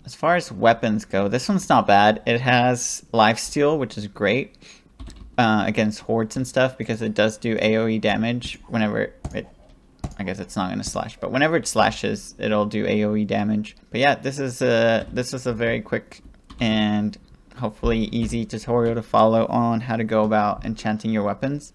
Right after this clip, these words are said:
I could make a more in-depth, uh, tutorial on what enchantments go in what weapons, because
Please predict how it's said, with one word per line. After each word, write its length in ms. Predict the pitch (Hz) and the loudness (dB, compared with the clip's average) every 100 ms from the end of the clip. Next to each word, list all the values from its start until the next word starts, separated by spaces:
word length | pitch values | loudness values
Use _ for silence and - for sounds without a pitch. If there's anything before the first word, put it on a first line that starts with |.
| _ | _
I 520 | 117 113 127 127 127 113 _ - | 0 2 4 4 2 -2 _ -4
could 380 | 156 151 143 | 0 2 0
make 300 | 143 147 143 | -2 -2 2
a 100 | 139 | 4
more 260 | 139 131 131 | 4 4 4
in-depth, 640 | 123 123 123 123 - - - - _ - | 2 2 2 2 -2 -18 -20 -20 _ -4
uh, 280 | 120 120 | -2 -2
tutorial 680 | 110 113 - 123 120 117 113 110 | -6 -8 0 2 4 4 2 2
on 340 | 113 110 110 - | 2 2 -2 -4
what 240 | 98 110 | 2 2
enchantments 600 | 127 127 120 117 123 113 - | 2 -4 -4 -2 0 -2 -4
go 480 | 110 110 110 113 - | 0 4 2 0 -4
in 320 | 113 104 101 | -2 0 0
what 200 | 113 104 | -2 0
weapons, 500 | 107 110 117 120 - | -2 -2 -4 -4 -8
because 680 | - - 110 104 107 - | -12 -4 -2 -2 -4 -8